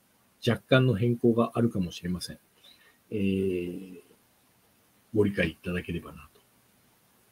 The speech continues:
思っております。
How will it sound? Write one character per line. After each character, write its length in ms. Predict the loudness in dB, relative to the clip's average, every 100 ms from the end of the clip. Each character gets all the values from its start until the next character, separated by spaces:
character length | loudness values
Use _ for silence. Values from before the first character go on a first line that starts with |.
| _ _ _ _ _ _ _ _ _ _ _ _ _ _ -4
思 120 | -4
っ 20 |
て 140 | -4
お 40 | -8
り 80 | -8
ま 80 |
す。 220 | -12 -14